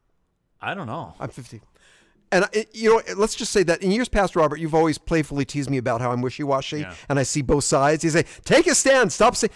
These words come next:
Speaker 2: this is one time, man, I'm fifty-fifty. I really am. And I thought I'd get the wrath of Robert that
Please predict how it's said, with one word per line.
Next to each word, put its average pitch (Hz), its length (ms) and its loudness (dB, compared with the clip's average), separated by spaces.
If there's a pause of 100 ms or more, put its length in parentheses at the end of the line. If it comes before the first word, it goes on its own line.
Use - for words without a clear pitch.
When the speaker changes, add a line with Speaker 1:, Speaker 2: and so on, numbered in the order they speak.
Speaker 2:
this 262 200 -2
is 294 120 -4
one 370 220 4
time, 392 280 2
man, 185 200 2
I'm 240 140 0
fifty-fifty. 208 920 -4 (100)
I 175 80 2
really 214 460 2
am. 117 280 0 (300)
And 147 120 -2
I 156 60 2
thought 170 200 -2
I'd 151 100 -4
get 160 120 0
the 151 80 -2
wrath 135 400 2
of 117 160 -4
Robert 139 420 -2 (160)
that 147 160 -2